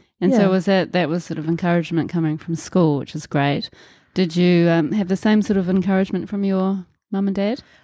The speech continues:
Speaker 2: Oh, yeah, totally. Totally. Um, I guess a lot of the thing is, when I, especially when I see with my own kids, card making, a lot of that is a really creative outlet for kids. And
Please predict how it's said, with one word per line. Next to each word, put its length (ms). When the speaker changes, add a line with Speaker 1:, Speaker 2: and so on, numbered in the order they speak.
Speaker 2:
Oh, 140
yeah, 220
totally. 580
Totally. 580
Um, 420
I 80
guess 260
a 60
lot 160
of 80
the 80
thing 160
is, 340
when 140
I, 60
especially 320
when 100
I 60
see 120
with 160
my 180
own 120
kids, 440
card 320
making, 360
a 80
lot 140
of 80
that 240
is 140
a 60
really 220
creative 460
outlet 340
for 120
kids. 600
And 600